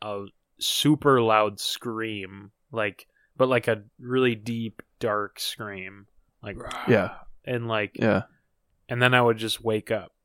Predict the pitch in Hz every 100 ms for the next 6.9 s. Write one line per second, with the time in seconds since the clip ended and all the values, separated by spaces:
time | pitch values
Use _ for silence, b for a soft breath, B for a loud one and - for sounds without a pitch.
0 | _ _ _ - 117 113 110 104 101 107
1 | 101 - 131 131 131 139 123 131 - 127
2 | 135 135 147 151 135 131 147 139 127 120
3 | 127 117 151 - 110 - - 113 - 113
4 | - - 92 110 123 - - 123 123 120
5 | 123 123 117 113 - 107 101 - - -
6 | 110 110 - - 95 95 113 127